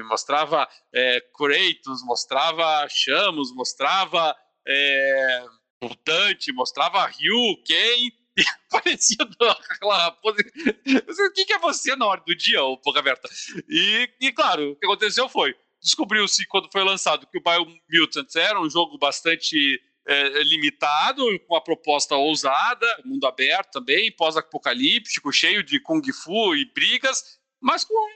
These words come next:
limitações, né? É um jogo se-, que,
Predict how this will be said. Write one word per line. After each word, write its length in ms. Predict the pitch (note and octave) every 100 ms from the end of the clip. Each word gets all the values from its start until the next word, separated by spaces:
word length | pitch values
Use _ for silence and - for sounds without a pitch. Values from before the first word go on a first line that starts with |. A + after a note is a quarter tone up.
| A4
limitações, 800 | F#4+ F#4 - F#4+ - A3 B3+ E3
né? 120 | C3 D3+
É 280 | D3 D3+
um 60 | B3+
jogo 380 | F3+ G3 B3 A#3
se-, 220 | - G#3+
que, 400 | - G3 F3+ D#3